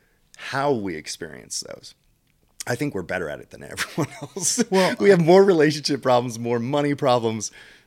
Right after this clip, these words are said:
Speaker 1: We, th-, it's not that the risk factors are different. We have more exposure to them.
Speaker 2: Well, and, and a lot of it is the, the type of individual
Speaker 1: Mm-hmm.
Speaker 2: that gets pushed into that space. And the other thing that, uh,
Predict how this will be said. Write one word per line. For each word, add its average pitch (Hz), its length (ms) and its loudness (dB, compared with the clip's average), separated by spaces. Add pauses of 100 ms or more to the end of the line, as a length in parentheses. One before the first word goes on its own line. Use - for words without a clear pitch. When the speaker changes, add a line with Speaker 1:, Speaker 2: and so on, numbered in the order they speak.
(140)
Speaker 1:
We, 131 180 -4
th-, - 420 -16
it's 151 180 -4
not 175 160 -2
that - 80 -16
the 139 80 -6
risk 110 240 -8
factors 101 340 -6
are 78 80 -10
different. - 440 -10 (240)
We 117 140 -4
have 120 160 -6
more 101 160 -6
exposure 92 480 -6
to - 120 -18
them. - 200 -20 (180)
Speaker 2:
Well, 85 340 -10
and, 82 160 -12
and 101 160 -6
a 90 40 -6
lot 87 200 -6
of 95 120 -8
it 87 80 -8
is 87 180 -12
the, 82 360 -10
the 90 160 -12
type - 400 -12
of 95 160 -10
individual 90 560 -10 (220)
Speaker 1:
Mm-hmm. 92 100 -12
Speaker 2:
that 101 80 -10
gets - 220 -16
pushed - 380 -14
into 92 180 -10
that 82 220 -10
space. - 500 -12 (380)
And 120 140 -2
the 123 80 -6
other 208 180 -2
thing 101 260 -8
that, 85 220 -6
uh, 80 260 -10